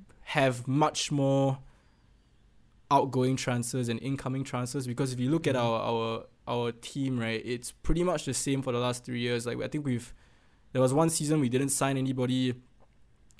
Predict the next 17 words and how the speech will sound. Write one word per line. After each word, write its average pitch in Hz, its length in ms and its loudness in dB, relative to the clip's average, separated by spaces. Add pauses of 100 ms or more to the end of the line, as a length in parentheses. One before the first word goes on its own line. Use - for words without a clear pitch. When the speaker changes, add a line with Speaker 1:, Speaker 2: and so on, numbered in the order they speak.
(120)
Speaker 1:
Um, 107 480 -2
then 127 260 2
we, 117 240 0
we 120 140 -2
went 127 180 0
on, 127 240 0
we 127 100 -4
went 135 200 0
ahead 127 200 0
and 117 140 0
signed, 120 380 0
like, 113 160 -2
Minamino, 127 800 -2 (460)
Jota, 117 720 -2
and 104 380 -4
Thiago, 120 680 0
and 107 360 -4